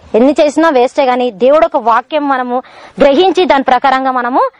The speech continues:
నడవాలంట. అప్పుడైతే నడుస్తునంట, ఏం చేసినంట, నూరంతలుగాను, ఒకడు అరవదంతలుగాను. అట్టివాడు గ్రహించిండు కాబట్టి సఫలులై ఒకడు నూరంతలుగాను, ఒకడు అరవదంతలుగాను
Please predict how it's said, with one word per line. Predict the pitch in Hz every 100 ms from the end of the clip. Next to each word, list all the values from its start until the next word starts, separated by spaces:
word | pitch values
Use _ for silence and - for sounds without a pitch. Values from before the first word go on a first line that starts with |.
| - - -
నడవాలంట. | 262 330 359 330
అప్పుడైతే | 247 233 - 381 349
నడుస్తునంట, | 262 311 370 339 294 277 285 - - -
ఏం | 269
చేసినంట, | 311 302 311
నూరంతలుగాను, | 339 262 269 302 302 302 302 294 311 311
ఒకడు | 220 247 262 -
అరవదంతలుగాను. | 208 214 226 240 233 233 226 226 226 202 _ - - - - -
అట్టివాడు | - - 359 330 330
గ్రహించిండు | 254 254 302 320 320
కాబట్టి | 294 277 277 269 262 269 - -
సఫలులై | - 269 302 311 311 285 277
ఒకడు | 226 254
నూరంతలుగాను, | 240 254 277 294 277 269 269
ఒకడు | 294 214 233 277 440 _ _ -
అరవదంతలుగాను | 226 247 262 254 254 240 240 294